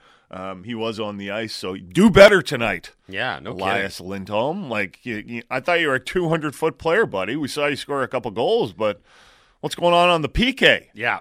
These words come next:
Speaker 2: it's obviously a problem, and we're gonna highlight that
Speaker 1: Huge,
Speaker 2: throughout the show.
Speaker 1: huge problem. Um, this isn't really a rivalry anymore. I suppose it might still be for a handful of Canucks fans, just in their minds, but the only guy left from that Stanley Cup final is Marchand.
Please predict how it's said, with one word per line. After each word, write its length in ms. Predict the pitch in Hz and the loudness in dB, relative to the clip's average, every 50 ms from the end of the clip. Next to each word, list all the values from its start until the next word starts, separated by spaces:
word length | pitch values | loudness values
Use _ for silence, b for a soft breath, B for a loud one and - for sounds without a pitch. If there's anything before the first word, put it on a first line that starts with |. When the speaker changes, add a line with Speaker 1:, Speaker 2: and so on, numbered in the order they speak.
| _ - | _ -12
Speaker 2:
it's 340 | 95 107 104 - - - - - - | -12 -10 -10 -10 -10 -12 -10 -4 0
obviously 520 | 160 160 180 185 170 185 170 - - 156 | 4 4 6 6 4 2 -2 -2 -2 -4
a 40 | 139 | -4
problem, 440 | - - 143 127 123 110 110 107 110 | -2 0 2 2 2 0 -2 -6 -8
and 100 | 110 104 | -8 -6
we're 100 | 107 117 | -4 -2
gonna 140 | 110 117 110 | 0 0 2
highlight 320 | 107 120 113 113 110 107 | 2 2 2 2 0 0
that 160 | 117 117 117 | 2 2 2
Speaker 1:
Huge, 120 | 233 226 220 196 | 4 2 0 0
Speaker 2:
throughout 200 | 101 101 107 - | 0 0 -2 -2
the 80 | - 95 | -6 -12
show. 320 | - - - 71 67 65 | -12 -12 -12 -12 -14 -14
Speaker 1:
huge 340 | - - 180 202 202 170 - | -10 -6 -6 -4 -4 -6 -4
problem. 460 | - 160 135 123 120 107 107 107 117 - - | 0 2 4 4 4 2 -2 -10 -8 -4 0
Um, 380 | 151 156 156 160 156 120 131 135 | 2 2 2 0 -2 -10 -8 -4
this 200 | 185 226 - 247 | -4 -2 -2 -2
isn't 220 | 240 196 208 175 | -4 -4 -6 -6
really 240 | 135 139 143 143 135 | -6 -4 -2 0 0
a 80 | 127 | 0
rivalry 540 | 113 101 90 95 107 110 127 127 123 123 127 | 0 -2 -2 -4 -4 -4 -4 -4 -4 -4 -4
anymore. 420 | 127 131 127 123 123 127 135 139 _ _ _ _ _ _ _ _ _ _ _ | -4 -4 -6 -6 -6 -6 -8 -8 _ _ _ _ _ _ _ _ _ _ _
I 80 | - 120 | -8 -6
suppose 640 | 117 - 147 131 - 135 135 131 131 131 123 - - - | -6 -6 -8 -6 -4 -2 -2 0 -2 -2 -6 -8 -12 -10
it 220 | 113 113 101 _ - - - | -10 -10 -10 _ -20 -20 -16
might 340 | - 110 110 113 117 123 - | -12 -10 -8 -8 -8 -8 -8
still 300 | - - - 110 113 113 | -10 -8 -8 -6 -8 -8
be 220 | 107 117 131 131 | -8 -8 -10 -10
for 240 | 123 - - 107 101 | -10 -10 -8 -6 -6
a 40 | 95 | -6
handful 440 | 90 98 101 101 98 - 117 110 104 | -6 -6 -8 -8 -10 -10 -8 -8 -8
of 180 | 98 - - | -8 -10 -16
Canucks 380 | - - 110 90 87 - - - | -16 -12 -10 -10 -10 -12 -14 -14
fans, 340 | - 110 107 117 120 113 - | -10 -10 -10 -10 -10 -12 -14
just 220 | 110 95 - - | -16 -16 -14 -14
in 80 | 98 92 | -14 -12
their 100 | 92 87 | -12 -12
minds, 400 | 87 82 85 92 107 131 135 - | -12 -10 -10 -10 -10 -12 -12 -14
but 300 | - - 92 90 - _ b b b b b b b | -16 -14 -14 -14 -14 _ b b b b b b b
the 80 | 117 131 | -6 -4
only 200 | 139 139 139 123 | -4 -2 -2 0
guy 160 | 123 120 107 | 0 0 0
left 240 | 98 110 113 - - | 0 -2 -4 -4 -6
from 100 | 110 104 | -10 -8
that 180 | 104 101 98 | -8 -8 -8
Stanley 320 | - - 107 101 101 101 95 | -8 -8 -8 -6 -6 -8 -10
Cup 200 | - 107 87 - | -10 -12 -12 -12
final 360 | - 101 98 101 101 98 92 | -8 -8 -6 -6 -6 -8 -10
is 160 | 90 90 - | -12 -12 -12
Marchand. 680 | 95 90 87 92 101 98 - - 87 80 80 85 87 | -12 -12 -10 -8 -10 -10 -10 -10 -10 -10 -12 -14 -16